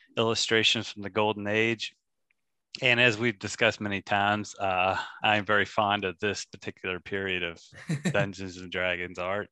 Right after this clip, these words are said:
Speaker 1: And yeah, he has two blog posts that just basically count down his top ten. Number ten being the old Holmes Basic, famous kind of red dragon. Very amateurish in a lot of ways, but, um, I think it hits. Got Errol Otis,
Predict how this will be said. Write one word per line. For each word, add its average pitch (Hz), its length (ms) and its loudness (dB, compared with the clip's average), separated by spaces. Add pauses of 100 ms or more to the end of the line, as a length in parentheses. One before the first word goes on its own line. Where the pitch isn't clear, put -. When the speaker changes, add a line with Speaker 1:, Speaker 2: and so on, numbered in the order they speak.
(120)
Speaker 1:
And 127 160 4
yeah, 131 120 8
he 135 120 4
has 120 200 4
two 117 160 0
blog 92 300 0
posts 95 240 -4
that 90 120 -14
just - 260 -6
basically 92 360 -4
count 87 260 -6
down 85 180 -8
his 85 160 -10
top 85 340 -8
ten. 98 420 -10 (300)
Number 107 200 2
ten 104 340 2
being 98 320 0
the 92 200 -4
old 98 320 0
Holmes 98 400 -4
Basic, 92 480 -6 (520)
famous 90 500 -8
kind 87 240 -12
of 85 160 -16
red 95 260 -4
dragon. 87 480 -4 (380)
Very 156 280 8
amateurish 110 840 2 (120)
in 104 120 -6
a 101 100 0
lot 101 160 6
of 101 80 2
ways, 101 580 0
but, 90 300 -2 (180)
um, 85 400 -14 (520)
I 104 40 -2
think - 200 -8
it 98 80 -6
hits. - 500 -6 (560)
Got 214 160 6
Errol 110 420 6
Otis, 110 840 4